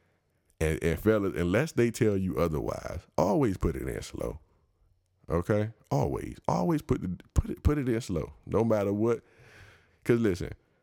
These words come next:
the anus is just not as elastic as the vagina. Period. It's a real simple situation. It's a real simple biology. You know what I'm talking about? Just,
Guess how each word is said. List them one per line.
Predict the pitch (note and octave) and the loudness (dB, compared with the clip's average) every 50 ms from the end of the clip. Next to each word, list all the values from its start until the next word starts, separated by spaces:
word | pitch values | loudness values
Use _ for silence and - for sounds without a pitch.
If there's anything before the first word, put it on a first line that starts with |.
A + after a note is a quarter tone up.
| _ _ _ _ _ _ _ _ _ - | _ _ _ _ _ _ _ _ _ -2
the | - E2+ - - - | 0 0 0 2 2
anus | G2 G#2 A2 A2 G#2 G2 G2+ | 2 2 2 2 2 2 2
is | F2+ E2 D2+ | 2 0 0
just | D2 D#2 D2+ D2 D2+ | 0 0 -2 0 0
not | D2 D2+ D#2 E2+ D#2+ | 0 0 0 0 0
as | E2 E2 D#2 | 0 0 -2
elastic | C#2+ C2+ C2+ C2+ C2+ C#2 - - D2 C#2 - - | -2 0 0 0 0 -2 -2 -4 -4 -6 -4 -4
as | G1+ G#1 A#1 - | -4 -4 -4 -4
the | - G#1 | -6 -8
vagina. | G1+ G1+ G1+ G1+ G1+ G1+ G1+ G1+ A1 - - _ _ _ _ _ _ _ _ _ _ _ - - | -8 -8 -6 -6 -6 -6 -6 -6 -8 -12 -14 _ _ _ _ _ _ _ _ _ _ _ -2 0
Period. | G#2+ G2+ D2+ A1+ G1+ - - - _ _ _ _ - - | 2 2 2 -2 -4 -8 -14 -20 _ _ _ _ -8 -4
It's | - F#2 | -2 0
a | F#2+ D#2+ | 0 0
real | D2+ D#2 D#2 D#2+ D#2+ | 0 2 2 0 0
simple | - - C#2+ D2 C#2+ C#2+ - B1 A1+ A1+ C2 C#2 - _ _ - - - - - | -2 -2 -2 -2 -2 -2 -4 -4 -4 -4 -6 -8 -10 _ _ -20 -20 -20 -16 -10
situation. | - - C2 - - - F#2 - - - - - | -8 -8 -6 -6 -8 -8 -8 -8 -10 -10 -10 -8
It's | C#2 D2+ | -6 -4
a | D#2 | -2
real | D2+ E2+ D#2+ D#2 C#2+ | -2 0 0 0 -2
simple | - D#2 B1+ A#1+ A#1+ | -2 -4 -4 -4 -6
biology. | B1 G#1+ G1+ A1 G#1 G#1+ G1+ G1+ G1+ A#1 B1 - | -6 -6 -6 -6 -6 -6 -8 -10 -10 -12 -12 -10
You | A#1+ C#2 | -6 -4
know | D2+ | -4
what | C#2 C#2+ - | -4 -2 -2
I'm | D#2+ | -2
talking | D2+ C#2 C2 | -2 -2 -4
about? | C2 - - - _ _ _ _ _ _ _ _ _ _ _ _ _ _ _ _ _ _ _ _ _ _ _ _ _ _ _ _ _ _ _ _ _ _ _ _ | -6 -8 -10 -14 _ _ _ _ _ _ _ _ _ _ _ _ _ _ _ _ _ _ _ _ _ _ _ _ _ _ _ _ _ _ _ _ _ _ _ _
Just, | - A#2+ A#2 | -4 -4 -4